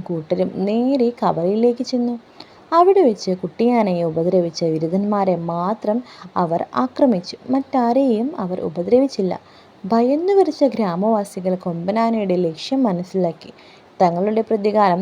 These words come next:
പൂർത്തിയാക്കിയ ശേഷം പരിക്കേറ്റ കുട്ടിയാനയും കൂട്ടി കൊമ്പനാനയും കൂട്ടരും കാട്ടിലേക്ക് തിരികെ പോയി. ഈ സംഭവം ആ വിരുദ്ധന്മാർക്ക് ഒരു വലിയ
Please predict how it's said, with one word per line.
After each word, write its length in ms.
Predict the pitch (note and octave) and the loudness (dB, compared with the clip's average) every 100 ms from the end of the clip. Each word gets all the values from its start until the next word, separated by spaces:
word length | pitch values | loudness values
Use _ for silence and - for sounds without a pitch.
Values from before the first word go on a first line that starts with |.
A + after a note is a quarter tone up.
| G3+ | 0
പൂർത്തിയാക്കിയ 760 | A3+ A#3+ C4 D4 D4+ D4 C4 B3 B3 | 0 0 0 0 2 2 2 2 2
ശേഷം 300 | G#3 F#3+ F#3 F3+ | -2 -2 -4 -2
പരിക്കേറ്റ 520 | F3+ F3 F#3 A3 A3 G3+ G3 | 0 0 -2 -4 -2 -4 -6
കുട്ടിയാനയും 640 | F3+ - A#3 B3+ A#3+ G3+ F#3 | -10 -4 0 2 0 0 -2
കൂട്ടി 280 | E3 D#3 B3+ - - - - | -4 -4 -6 -6 -20 -8 2
കൊമ്പനാനയും 720 | E4 F4 G4 F#4+ C4 G#3 G#3+ A#3+ A#3 | 4 4 2 4 2 2 0 -2 -2
കൂട്ടരും 420 | F3+ G3+ G3 F#3+ F#3 | -4 0 0 0 0
കാട്ടിലേക്ക് 520 | D#3+ D#3+ G3 E3+ F3+ | -2 0 -2 -2 -4
തിരികെ 300 | E3+ E3+ A3 - | -4 -2 -2 0
പോയി. 180 | E3 - - - - - - | -4 -4 -12 -20 -20 -14 0
ഈ 60 | F#4+ G4+ | 2 2
സംഭവം 380 | A#3 F#3 E3 - - E3+ | 0 0 -2 -6 -4 -2
ആ 40 | F3+ | -2
വിരുദ്ധന്മാർക്ക് 580 | D#3+ D#3 F#3+ G3 F#3 F3+ F3+ | -4 -4 -4 -2 -4 -4 0
ഒരു 120 | F#3 E3+ | 0 0
വലിയ 440 | F3+ F#3 G#3 A#3 | 0 0 -2 0